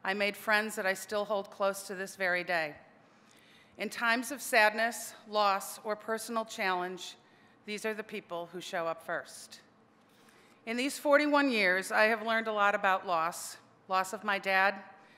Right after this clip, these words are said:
and very dear family members and friends, loss of my youth, <laughs> an involuntary loss of a beloved job,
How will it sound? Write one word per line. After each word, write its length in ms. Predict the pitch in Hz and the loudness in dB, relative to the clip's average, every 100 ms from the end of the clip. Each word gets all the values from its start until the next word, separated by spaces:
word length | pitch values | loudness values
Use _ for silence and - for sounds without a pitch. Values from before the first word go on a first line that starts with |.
| - _ - | -20 _ -12
and 100 | 185 | -2
very 240 | 190 208 | 2 4
dear 200 | 202 208 | 2 -2
family 360 | 202 220 202 208 | -2 -2 -2 -2
members 400 | 208 196 202 202 | -2 -2 -4 -6
and 140 | 208 | -10
friends, 580 | 202 202 190 190 190 - - _ _ _ _ 151 | -2 0 0 -2 -8 -14 -18 _ _ _ _ 0
loss 260 | 175 190 | 2 0
of 100 | 208 | -4
my 140 | 202 190 | 0 0
youth, 600 | 175 196 233 240 - - - - _ - _ _ - - _ - 175 | 0 -2 -2 -6 -14 -20 -20 -20 _ -20 _ _ -20 -20 _ -18 -14
<laughs> 20 | 180 147 - - - - - - 262 269 - 277 - - - 254 - - - - - - - 269 262 - 254 - 254 - 220 - - - - - - - | -14 -16 -20 -20 -20 -18 -16 -14 -12 -10 -8 -8 -6 -6 -6 -6 -6 -6 -8 -8 -8 -10 -10 -8 -8 -8 -10 -10 -14 -14 -18 -20 -20 -20 -20 -20 -20 -6
an 120 | 214 | -2
involuntary 720 | 226 226 226 240 240 262 247 233 | 0 6 8 8 4 2 4 4
loss 340 | 214 208 226 | 6 4 2
of 100 | 226 | -4
a 60 | 208 | -2
beloved 500 | 196 196 202 240 196 | 0 4 4 2 -2
job, 420 | 175 156 170 | -2 -2 -4